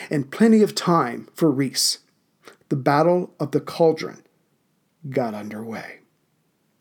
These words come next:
At two fifty A M, June fifth, the Tenth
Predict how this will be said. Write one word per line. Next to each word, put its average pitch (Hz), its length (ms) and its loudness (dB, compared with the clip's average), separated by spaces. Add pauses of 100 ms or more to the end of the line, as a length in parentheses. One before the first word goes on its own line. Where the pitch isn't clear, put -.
(1800)
At 151 220 -2
two 214 240 2
fifty 214 420 -2
A 156 240 6
M, 123 300 -2 (120)
June 151 320 2
fifth, 131 400 -2 (300)
the 160 160 2
Tenth 202 320 2